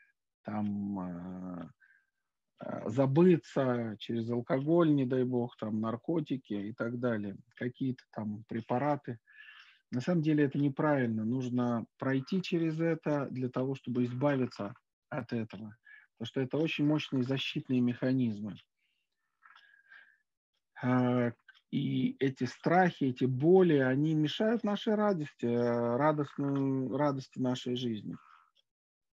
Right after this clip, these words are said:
И под конец я хочу с вами сделать, э, э, два небольших упражнения,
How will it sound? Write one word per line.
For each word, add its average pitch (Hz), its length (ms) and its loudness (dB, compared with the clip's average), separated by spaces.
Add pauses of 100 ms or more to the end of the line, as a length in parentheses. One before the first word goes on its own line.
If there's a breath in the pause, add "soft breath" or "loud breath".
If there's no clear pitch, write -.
(920 loud breath)
И 151 240 6 (100)
под - 140 -4
конец 208 340 4
я 160 120 0
хочу 156 280 -2
с - 80 -6
вами 151 200 0
сделать, 143 720 -2
э, 139 40 -2
э, 117 1500 -4 (200)
два 135 240 -2
небольших 131 480 -2
упражнения, 117 800 -2